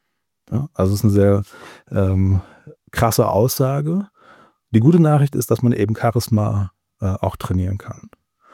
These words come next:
Und das zeigt er da sehr, ähm, eindrucksvoll in diesem, in diesem ted Talk. Und insofern, äh, ist das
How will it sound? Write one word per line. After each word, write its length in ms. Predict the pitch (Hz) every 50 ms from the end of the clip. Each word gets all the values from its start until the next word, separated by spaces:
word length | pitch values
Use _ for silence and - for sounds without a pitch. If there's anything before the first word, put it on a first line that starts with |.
| - - - - _ _ _ _ _
Und 340 | - - 98 101 101 101 92
das 140 | 95 -
zeigt 240 | - - 101 120 -
er 60 | 131
da 180 | 113 120 110 107
sehr, 500 | 104 107 104 104 101 104 101 101 101 117
ähm, 520 | 120 101 95 98 95 95 95 95 98 95 - -
eindrucksvoll 800 | - 80 170 110 123 123 120 120 117 - - - - 113 110 113
in 100 | 110 104
diesem, 500 | 101 101 101 101 95 101 104 110 117 117 - -
in 80 | 104
diesem 220 | 104 98 98 98 -
ted 200 | - - 98 - _
Talk. 380 | - - 104 101 95 - - - _ _ _ - - - - - _
Und 100 | - -
insofern, 720 | - 107 107 110 107 - - 110 101 101 107 104 104 95 - - -
äh, 180 | 101 98 95 -
ist 240 | - 101 - - -
das 280 | 107 98 - - 123